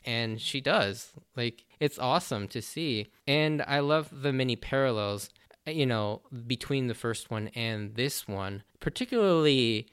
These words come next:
the, uh, the final scene of the movie I really like,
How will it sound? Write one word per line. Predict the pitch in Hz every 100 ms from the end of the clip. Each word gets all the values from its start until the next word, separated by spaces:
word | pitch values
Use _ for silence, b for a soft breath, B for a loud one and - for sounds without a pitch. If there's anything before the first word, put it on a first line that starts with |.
| b
the, | 131 120 127 120
uh, | 110 107 104 101 -
the | 123
final | - 143 147 127
scene | 139 127 110 107 - _
of | 120 110
the | 113
movie | 110 110 107 104
I | 107 104
really | 107 104 101
like, | 98 101 -